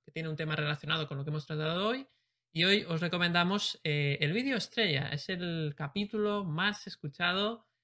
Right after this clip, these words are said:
es el más visto, es el, el que tiene más, eh, visualizaciones en YouTube. Y está muy relacionado con lo que hemos visto hoy, que es, eh, cómo gestionar tus emociones en las interacciones con personas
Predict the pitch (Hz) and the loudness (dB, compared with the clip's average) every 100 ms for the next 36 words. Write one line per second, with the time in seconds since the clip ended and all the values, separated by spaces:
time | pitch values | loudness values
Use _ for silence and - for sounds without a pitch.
0 | _ - 143 - 160 151 165 160 180 - | _ -10 -8 0 0 2 2 2 2 0
1 | - 208 262 - 147 - 156 151 147 143 | -2 -2 -4 -10 -8 -2 0 2 2 2
2 | 135 135 135 135 - 139 135 135 156 143 | 0 -2 -4 -4 -4 -2 -2 -2 -4 -2
3 | 139 147 - 147 139 139 139 143 _ _ | -2 -2 -4 -4 -2 -2 -4 -6 _ _
4 | _ 156 143 151 143 147 143 165 156 151 | _ -4 -2 0 0 0 0 0 0 0
5 | 151 220 233 _ _ _ _ _ _ - | 0 -2 -4 _ _ _ _ _ _ 0
6 | 175 170 - 151 170 170 170 151 147 143 | 4 4 4 0 2 2 4 4 4 2
7 | 147 143 139 139 143 147 - 160 180 175 | 2 0 -2 0 0 0 2 2 2 2
8 | 165 175 175 - - 160 147 - 202 202 | 2 2 -2 -6 -4 -4 -4 -2 -2 0
9 | 196 175 - 160 170 175 - 143 - 175 | -2 -4 -4 2 4 4 0 -4 -2 0
10 | 147 160 165 185 180 - _ _ _ 139 | 0 0 2 0 -2 -10 _ _ _ -6
11 | 139 143 143 143 165 180 180 - 170 156 | -2 0 0 0 0 0 -4 -4 -4 -2
12 | 156 147 190 240 - - | -2 -2 -2 -4 -6 -14